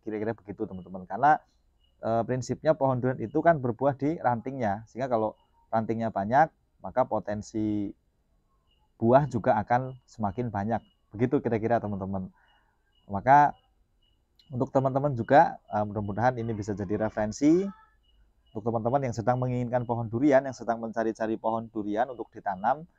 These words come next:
hendaknya teman-teman mencari pohon durian yang rantingnya banyak. Nah, karena itu akan berpengaruh terhadap, eh, harga juga teman-teman ya. Jadi ada di lapak-lapak lain barangkali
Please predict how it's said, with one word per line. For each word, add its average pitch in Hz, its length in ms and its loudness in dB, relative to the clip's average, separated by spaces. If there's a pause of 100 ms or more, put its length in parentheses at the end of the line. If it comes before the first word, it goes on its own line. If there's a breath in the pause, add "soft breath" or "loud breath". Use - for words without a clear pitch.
(380)
hendaknya 117 480 0
teman-teman 123 320 -2
mencari 120 400 -4
pohon 113 240 -4
durian 117 240 -4
yang 110 240 0
rantingnya 107 480 -4
banyak. 87 400 -12 (1200)
Nah, 113 400 2
karena 156 320 4
itu 170 160 0
akan 170 240 6
berpengaruh 131 400 2
terhadap, 135 400 2 (560)
eh, 123 240 0
harga 131 320 2
juga 135 240 0
teman-teman 123 480 -4
ya. 143 400 2
Jadi 170 320 -2 (800)
ada 135 640 6 (240)
di 131 400 -4
lapak-lapak 123 640 0
lain 120 240 2
barangkali 117 720 0